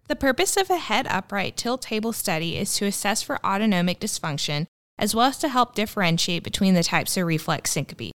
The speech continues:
The patient is strapped to a table that has the ability to move up to ninety degrees, but is typically put at about sixty degrees.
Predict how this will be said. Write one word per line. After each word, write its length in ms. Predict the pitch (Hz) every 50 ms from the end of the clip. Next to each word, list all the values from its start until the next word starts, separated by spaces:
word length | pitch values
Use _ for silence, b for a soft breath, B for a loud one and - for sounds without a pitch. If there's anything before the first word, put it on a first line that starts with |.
| _ _ _ _ _ _ -
The 80 | 226
patient 360 | 214 226 220 233 - 320 349
is 80 | 370 -
strapped 320 | - - 220 196 - -
to 80 | - 294
a 60 | 330
table 360 | 320 - 202 165 160 185 180
that 160 | 175 147 151 180
has 200 | 202 190 185 -
the 100 | 185 180
ability 440 | 185 - 226 247 269 285 302 311 294
to 100 | 311 277
move 240 | 226 196 185 196 196
up 120 | 160 -
to 100 | - -
ninety 340 | 202 175 165 165 175 202 254
degrees, 500 | 254 269 214 - 160 151 143 151 160 - - B B B B B
but 120 | 220 226
is 80 | 240 233
typically 440 | - 269 247 - 285 - 339 330 320
put 180 | - 220 185
at 160 | 185 180 175
about 260 | 175 170 175 160 123 -
sixty 440 | - - - 170 - - - 135
degrees. 560 | - 147 139 - 143 139 98 78 67 - -